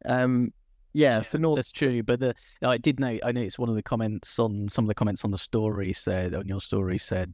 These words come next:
Speaker 2: um, that, you know, "We've introduced this here and it's led to greater use of the discharge lounge," I think they said, which I suppose is trying to move people who are kind of ready for discharge, moving them out to a sort of, um,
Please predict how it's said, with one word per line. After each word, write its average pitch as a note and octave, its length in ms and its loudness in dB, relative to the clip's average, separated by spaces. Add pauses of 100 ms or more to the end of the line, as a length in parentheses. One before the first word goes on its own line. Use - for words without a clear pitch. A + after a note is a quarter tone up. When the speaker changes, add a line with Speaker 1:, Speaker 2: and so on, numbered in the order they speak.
(100)
Speaker 2:
um, F2 480 -4
that, D#2 220 -2
you D#2 80 -10
know, E2 80 -10
"We've F#2 200 2
introduced F2+ 500 -4
this F#2 180 -2
here F#2 300 0
and F2 200 0
it's - 220 -6
led F2+ 240 -4
to F#2 160 -4
greater F2 360 -4
use F2 280 -4
of F2 160 -4
the F2+ 80 -2
discharge - 800 -6 (160)
lounge," F2 520 0
I - 60 -2
think - 240 -6
they - 100 -8
said, - 280 -2
which - 220 -6
I - 40 -6
suppose E2 200 -6
is F2+ 80 -6
trying E2+ 180 -2
to E2 40 -4
move E2 380 -4 (380)
people - 260 -2
who - 60 -2
are - 20 -4
kind - 200 -2
of - 60 -4
ready E2 220 -2
for - 140 -10
discharge, - 400 -4
moving E2+ 320 -2
them E2 120 -2
out D#2+ 280 -6
to E2+ 180 -2
a E2+ 120 -4
sort - 380 -4
of, - 60 -6
um, E2 340 -4